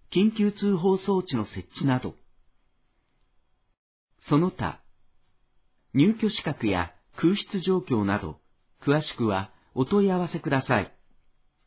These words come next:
問い合わせ。空室及び入居は、県住宅供給公社、住宅事業部。電話、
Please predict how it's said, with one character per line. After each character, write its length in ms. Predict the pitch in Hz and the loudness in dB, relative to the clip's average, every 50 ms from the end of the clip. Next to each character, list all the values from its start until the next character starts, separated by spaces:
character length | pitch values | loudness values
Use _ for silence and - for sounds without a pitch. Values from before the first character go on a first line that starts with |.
| _ _ _ _ _ _ _ _ _ _ _ _ _ _ _ _ _ _ _ | _ _ _ _ _ _ _ _ _ _ _ _ _ _ _ _ _ _ _
問 220 | - 143 156 180 180 | 2 2 2 4 2
い 60 | 175 | 2
合 80 | 165 | 2
わ 100 | 156 151 147 - - | 0 0 -2 -4 -4
せ。 280 | 135 117 104 101 - _ _ _ _ _ _ _ _ _ _ _ _ _ _ _ _ _ _ | -4 -4 -4 -6 -10 _ _ _ _ _ _ _ _ _ _ _ _ _ _ _ _ _ _
空 240 | - - 170 190 202 | -2 0 0 0 0
室 500 | - - _ - - 143 135 131 - - _ _ _ _ | -4 -8 _ -8 -4 -2 -2 -2 -4 -8 _ _ _ _
及 240 | - 196 190 175 147 | 0 2 2 2 0
び 300 | - 110 98 95 92 - - | -2 -2 -4 -4 -4 -4 0
入 220 | 117 123 139 180 180 | 2 4 4 4 2
居 200 | - - 160 147 | -2 -4 -2 -2
は、 280 | 139 131 127 123 - - _ _ _ _ _ - | 0 -2 -2 -4 -8 -14 _ _ _ _ _ -4
県 260 | - 226 202 139 107 | -2 -2 0 -2 -2
住 240 | - - 120 160 202 | -2 -2 -2 -2 -2
宅 280 | - 202 - - - - | -2 -6 -6 -8 -8 -4
供 200 | - 180 170 165 | -2 -2 -2 -2
給 200 | - 175 165 156 | -4 -6 -6 -6
公 220 | - 156 151 135 | -6 -6 -6 -6
社、 380 | - - - 92 78 78 - - _ _ - | -6 -6 -6 -6 -6 -8 -10 -14 _ _ -14
住 280 | - - 123 127 127 | -6 -4 -2 -2 -2
宅 240 | - - 175 - 170 | -4 -6 -8 -8 -6
事 160 | 139 131 139 | -4 -4 -2
業 220 | 113 127 131 117 104 | 2 2 2 2 0
部。 240 | 98 - 90 78 - _ _ _ _ _ _ _ _ _ _ _ _ _ _ _ - | -2 -6 -8 -10 -10 _ _ _ _ _ _ _ _ _ _ _ _ _ _ _ -6
電 280 | - 120 120 131 139 135 | -2 0 2 2 2 2
話、 300 | 123 120 117 117 113 - | 2 2 0 -2 -4 -8